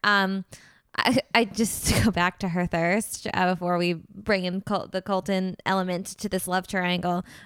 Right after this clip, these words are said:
Um, it was, I think it was when she was talking to Grosh-,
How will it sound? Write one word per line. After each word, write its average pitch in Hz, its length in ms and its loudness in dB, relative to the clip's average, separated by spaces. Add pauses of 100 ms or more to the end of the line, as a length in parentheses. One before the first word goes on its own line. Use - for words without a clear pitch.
(120)
Um, 190 340 4 (800)
it - 60 -8
was, 233 200 -2
I 214 160 2
think 240 100 2
it - 20 -4
was 254 100 2
when 226 120 0
she 220 80 -4
was 220 100 0
talking 196 400 -2
to 190 100 -4
Grosh-, 175 360 -2